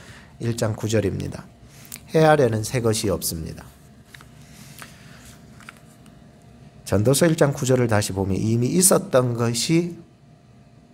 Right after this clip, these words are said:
후에 다시 있고, 이미 했던 일들 후에 다시 하겠다.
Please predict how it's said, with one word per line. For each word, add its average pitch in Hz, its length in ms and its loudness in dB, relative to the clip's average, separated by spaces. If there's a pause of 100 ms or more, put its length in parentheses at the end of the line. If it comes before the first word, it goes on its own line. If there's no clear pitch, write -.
(180)
후에 180 380 4
다시 147 380 -4
있고, - 360 -8 (1800)
이미 214 640 6 (640)
했던 226 400 2
일들 143 560 0 (760)
후에 202 420 4
다시 180 560 0 (1000)
하겠다. 135 680 -4